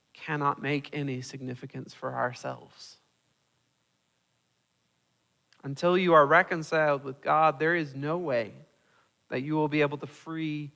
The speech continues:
yourself from that eternal treadmill to make everything about yourself. In fact, you can never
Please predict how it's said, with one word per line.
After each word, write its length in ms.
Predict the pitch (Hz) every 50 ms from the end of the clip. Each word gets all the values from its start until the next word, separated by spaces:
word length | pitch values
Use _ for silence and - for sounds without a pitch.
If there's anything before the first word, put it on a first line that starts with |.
| _ _ _ _ _ _ _ _
yourself 840 | - 131 135 - - 156 151 151 143 131 131 - - - - - _ _ _ _ _ _ _ _ _ _ _ _ _ _ _ _ _ _ _ _ _ _ _ _ _ _
from 160 | - 143 143
that 180 | 139 131 - -
eternal 640 | 135 135 - - - 160 156 156 151 147 147 143 143 143 - _
treadmill 500 | - - 143 139 135 123 123 127 120 113 - _ _ _ _ _ _ -
to 60 | 143
make 260 | 135 131 135 127 -
everything 420 | - 139 131 135 131 127 - 127 123
about 240 | 117 120 113 - -
yourself. 500 | 117 120 - - - _ _ _ _ _ _ _ _ _ _ _ _ _ _ _ _ _ _ _ _ _ _ _ _ _ _ _ _ _ _ _ _ _ _ _ _ _ _ _ _ _ _ _ _ _ _ -
In 80 | 123 120
fact, 400 | - 131 127 127 127 - - -
you 100 | 135 135
can 200 | - - 131 127
never 420 | 131 139 131 135 123 120 120